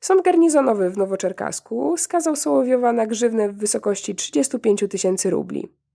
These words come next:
tysiąc pięćset złotych, a przeciwko dowódcy grupy szturmowej wszczęto sprawę karną z artykułów o nadużyciu władzy i oszustwie. Żołnierz Oleg Sirakuni również próbował uniknąć przydziału bojowego.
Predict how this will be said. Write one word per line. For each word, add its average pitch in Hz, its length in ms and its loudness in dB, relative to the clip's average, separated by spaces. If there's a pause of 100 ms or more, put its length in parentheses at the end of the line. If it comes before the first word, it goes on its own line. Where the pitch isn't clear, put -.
(200)
tysiąc 180 300 0
pięćset 220 360 -2
złotych, - 540 -4 (600)
a - 100 0
przeciwko 277 420 -2
dowódcy 247 460 0
grupy 202 280 0
szturmowej 190 680 0
wszczęto 311 400 0
sprawę 202 360 0
karną 185 460 -2
z - 120 -4
artykułów 277 520 -2
o - 80 0
nadużyciu 202 680 0
władzy 190 480 -2 (200)
i 349 80 2
oszustwie. - 640 -6 (760)
Żołnierz 190 760 0
Oleg 294 240 2
Sirakuni 208 680 -6 (380)
również 415 280 4
próbował 196 380 2
uniknąć 202 440 -2
przydziału 180 440 -2
bojowego. 160 600 0